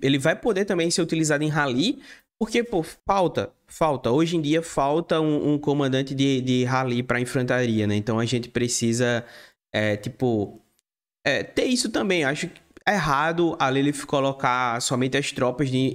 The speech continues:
de infantaria como sendo uma guarnição muito parruda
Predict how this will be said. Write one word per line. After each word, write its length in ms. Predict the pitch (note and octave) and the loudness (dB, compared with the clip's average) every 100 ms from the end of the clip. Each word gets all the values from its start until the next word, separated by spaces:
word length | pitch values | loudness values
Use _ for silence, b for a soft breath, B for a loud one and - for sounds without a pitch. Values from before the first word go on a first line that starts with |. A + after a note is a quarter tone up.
| B2+ | 0
de 120 | B2 | 0
infantaria 500 | C3 C#3 B2+ A#2+ B2+ | 0 -2 0 0 -2
como 480 | C#3 C3 C3 - - | 0 0 -2 -8 -12
sendo 640 | - - C3 B2+ B2+ B2+ A#2 B B B B _ | -4 -2 0 0 2 2 0 B B B B _
uma 160 | B2 C#3 | 0 2
guarnição 500 | C3+ C#3+ D#3 C3+ C#3+ | 2 0 0 0 0
muito 260 | C#3+ E3+ - | 2 0 -2
parruda 720 | F#3+ D#3 C#3+ E3+ G#3+ C4+ | -2 0 2 2 2 0